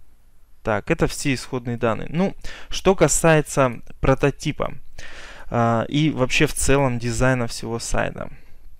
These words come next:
А, смотрите, должна быть обязательно у сайта шапка, из которой нам должно быть понятно, ш-, чем занимается фирма и о чём вообще пойдёт речь в дальнейшем.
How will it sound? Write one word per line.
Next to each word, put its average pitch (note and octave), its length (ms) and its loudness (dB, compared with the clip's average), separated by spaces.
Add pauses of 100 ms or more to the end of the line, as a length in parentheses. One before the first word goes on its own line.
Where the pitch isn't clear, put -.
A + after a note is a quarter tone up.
(920)
А, A#2 540 0 (1120)
смотрите, D3 520 0
должна C3+ 320 6
быть C3 160 0
обязательно C3 540 2 (160)
у B2+ 200 -4
сайта B2+ 480 2
шапка, D#3+ 640 0 (540)
из - 200 0
которой F3+ 400 2
нам D3 220 4
должно C3+ 380 4
быть C3+ 200 -2
понятно, B2+ 640 2 (400)
ш-, - 180 -10
чем F3 340 4
занимается D#3+ 760 2
фирма B2+ 600 -4 (200)
и B2+ 340 0
о B2+ 160 0
чём D3 360 -2
вообще A#2 280 -2
пойдёт A#2 460 -4
речь C3+ 540 -2
в A#2 140 -12
дальнейшем. B2 720 0